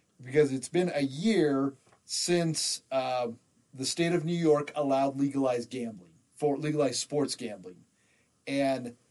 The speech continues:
what they said is it generated in tax revenue, like, six hundred and fifty million dollars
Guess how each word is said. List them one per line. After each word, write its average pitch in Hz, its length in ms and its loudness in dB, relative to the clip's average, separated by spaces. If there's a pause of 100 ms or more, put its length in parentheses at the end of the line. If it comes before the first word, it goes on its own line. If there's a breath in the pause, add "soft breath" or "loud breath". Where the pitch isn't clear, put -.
(480)
what 165 320 4
they 151 120 2
said 175 360 4
is 143 260 -4
it 135 220 -6
generated 131 1080 0 (380)
in 151 240 0
tax 185 720 -6
revenue, 131 840 0 (340 soft breath)
like, 117 240 -6
six - 480 -4
hundred 156 300 0
and 123 200 -6
fifty 139 440 -4
million 135 920 -2
dollars 120 640 -2